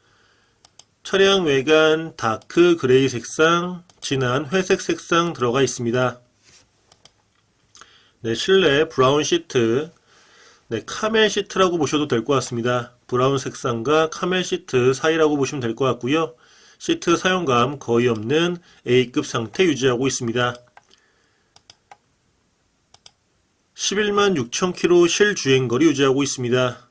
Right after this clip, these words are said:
디지털 계기판 장착돼 있고요. 헤드업 디스플레이 잘 작동되고 있습니다. 메모리 시트, 후측방 센서,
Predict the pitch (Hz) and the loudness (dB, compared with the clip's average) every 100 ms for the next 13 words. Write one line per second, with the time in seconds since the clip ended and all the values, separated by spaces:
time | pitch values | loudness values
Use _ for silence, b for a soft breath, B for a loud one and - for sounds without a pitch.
0 | - 135 160 165 170 147 131 147 156 151 | -8 -2 -2 0 0 0 -4 -2 0 0
1 | 131 120 113 143 - 139 117 156 151 110 | -2 -6 -4 -6 -2 -2 -2 0 0 0
2 | 101 143 170 _ _ _ - 156 160 156 | -2 -8 -14 _ _ _ -2 0 2 0
3 | 135 - - 113 120 160 180 175 - 131 | -2 -6 -4 0 2 2 0 -4 -2 -2
4 | 123 95 139 131 123 131 - 123 120 123 | -2 -8 -4 0 2 2 -2 -4 0 0
5 | 120 _ _ _ B B B B B B | -2 _ _ _ B B B B B B
6 | B B B B B B - 123 131 143 | B B B B B B -8 -2 0 0
7 | 139 131 120 - 180 180 190 180 b b | 0 -2 -6 -4 -2 0 -2 -8 b b
8 | b _ _ _ _ - 175 - 170 170 | b _ _ _ _ -8 -6 -6 -4 -4
9 | 165 175 185 190 123 110 120 | -4 -2 -2 -2 -2 0 -2